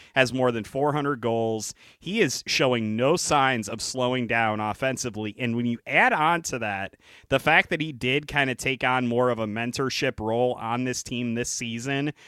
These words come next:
with Jonathan Toews and Brent Seabrook obviously not being in the fold this year, it was kinda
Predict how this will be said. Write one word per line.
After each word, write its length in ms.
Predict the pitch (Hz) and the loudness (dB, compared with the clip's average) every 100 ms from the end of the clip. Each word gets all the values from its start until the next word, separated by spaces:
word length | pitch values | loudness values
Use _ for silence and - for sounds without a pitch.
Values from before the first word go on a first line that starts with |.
| - | -8
with 200 | - 131 | 0 0
Jonathan 420 | - 127 127 127 123 | 2 2 2 -4 -4
Toews 340 | 127 127 117 | 0 0 -2
and 100 | 120 | -2
Brent 240 | 113 123 | -2 -2
Seabrook 400 | - 127 117 131 | -2 -4 -2 -2
obviously 460 | 123 120 123 - 120 | 0 -2 -2 -4 -4
not 240 | 110 117 | 0 -2
being 260 | 135 120 117 | -2 -4 -4
in 100 | 107 | -6
the 60 | 101 | -6
fold 320 | 120 117 120 | -4 -4 -2
this 220 | 127 - | -4 -2
year, 180 | 131 127 | -4 -4
it 80 | 95 | -4
was 160 | 104 | -8
kinda 600 | - 131 127 123 117 113 | -4 -2 2 2 2 0